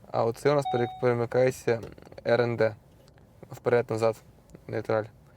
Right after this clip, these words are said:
І фактично виходить яка історія, що ви Е, хочете по-, поїхати вперед, ви нажимаєте назад цим селектором, а потім, в-, щоб включити рекуперацію, включаєте Б. Тобто у вас без, е, режиму Б рекуперації взагалі нема, завжди машина йде накатом на Д.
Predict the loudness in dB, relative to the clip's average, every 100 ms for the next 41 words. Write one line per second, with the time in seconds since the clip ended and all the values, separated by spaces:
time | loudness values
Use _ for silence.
0 | -20 -20 -20 -4 0 0 -2 -4 0 0
1 | 2 0 0 0 0 -2 0 -2 -2 -4
2 | -2 2 2 0 -12 -20 -20 -20 _ -12
3 | -4 0 2 0 2 0 0 -2 -4 -6
4 | -2 0 0 -4 -2 -2 0 -4 -2 -2
5 | -2 -4 -4 -2 2 0 0 -14 -14 -12
6 | -12 -4 -2 -2 -4 -8 -8 -12 -20 -20
7 | -6 -4 2 2 2 -2 -2 -6 -8 -8
8 | -6 -4 -4 -2 0 2 2 0 0 0
9 | 2 -2 -2 0 0 0 0 2 0 -6
10 | -20 -20 _ -10 0 4 4 2 0 4
11 | 4 2 -10 -4 0 2 4 2 0 2
12 | 0 0 -4 -6 2 0 2 0 2 2
13 | 0 0 -2 -4 -2 0 0 -2 -4 -2
14 | -2 -2 -2 -4 -6 -8